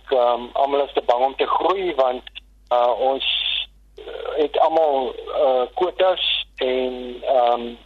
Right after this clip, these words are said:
ons kry maar baie, baie lae pryse vir, eh, speur of gelewer, ehm, ook aan quota.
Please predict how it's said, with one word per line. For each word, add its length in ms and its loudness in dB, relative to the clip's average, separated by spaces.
ons 300 -2
kry 280 0
maar 200 2
baie, 260 2
baie 180 0
lae 400 2
pryse 440 -2
vir, 260 2
eh, 180 0
speur 360 -2
of 140 -2
gelewer, 420 0
ehm, 400 0
ook 200 0
aan 120 -4
quota. 460 0